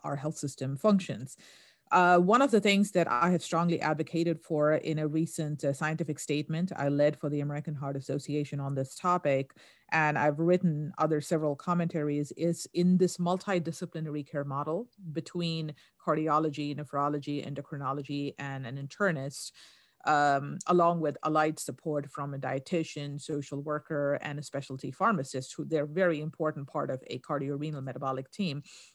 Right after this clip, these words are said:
is to have one designated person that acts as a liaison between all parties. That could be, um, a non-clinician, it could be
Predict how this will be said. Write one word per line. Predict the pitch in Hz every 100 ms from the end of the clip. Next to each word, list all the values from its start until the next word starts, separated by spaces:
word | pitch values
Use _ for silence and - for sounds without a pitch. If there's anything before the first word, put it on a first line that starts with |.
| -
is | 196 196
to | - 165
have | - 208 208 170
one | 156 156 160 180
designated | 170 156 175 160 160 151 151 151
person | - 156 156 147 143
that | 139 -
acts | 147 -
as | - 143
a | 135
liaison | 139 139 - 139 - 90 90 _ _ _ -
between | 165 - 160 151
all | 143 139
parties. | - - - - - _ _ _ - - -
That | 160 160 -
could | 175 151
be, | 170 165 170 -
um, | 151 147 135 127 143 - - _ -
a |
non-clinician, | 156 160 185 - 185 196 - 214 220
it | 156 -
could | - 160 143
be | 160 170 170